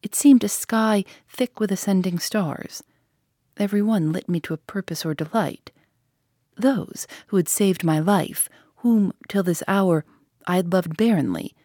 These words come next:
I could now benefit. They were under a yoke. I could free them. They were scattered. I could reunite them.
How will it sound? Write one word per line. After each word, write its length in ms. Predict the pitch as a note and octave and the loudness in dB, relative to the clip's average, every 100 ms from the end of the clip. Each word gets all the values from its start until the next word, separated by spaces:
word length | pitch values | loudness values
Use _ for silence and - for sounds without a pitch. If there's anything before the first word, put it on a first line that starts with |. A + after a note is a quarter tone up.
| _ _ - | _ _ -8
I 100 | E3+ | -8
could 180 | - F#3 | -4 -2
now 160 | F3+ | 0
benefit. 600 | F3 A3+ G#3+ - - - - _ _ _ _ _ _ _ _ _ _ - | -2 -2 -4 -6 -12 -14 -20 _ _ _ _ _ _ _ _ _ _ -8
They 180 | F3+ B3 | 0 2
were 120 | C4 | 4
under 260 | A#3+ G#3+ G3+ | 2 2 2
a 60 | |
yoke. 480 | G3 C4+ G#3 - - _ _ _ _ _ | 0 0 -2 -6 -20 _ _ _ _ _
I 100 | - | -10
could 200 | G#3 - | -8 -8
free 200 | - C4 | -6 -4
them. 300 | B3+ D3+ - - _ _ _ _ _ _ _ _ | -2 -4 -10 -18 _ _ _ _ _ _ _ _
They 160 | E3 G3+ | 0 0
were 140 | A3 | 0
scattered. 600 | G#3+ - C#4 B3 - - - _ _ _ - | -4 -4 -2 -2 -4 -10 -16 _ _ _ -4
I 80 | |
could 180 | F3+ G3+ | -2 0
reunite 480 | F3+ G3 A3 B3+ - | 2 4 4 2 -2
them. 200 | - - | -8 -8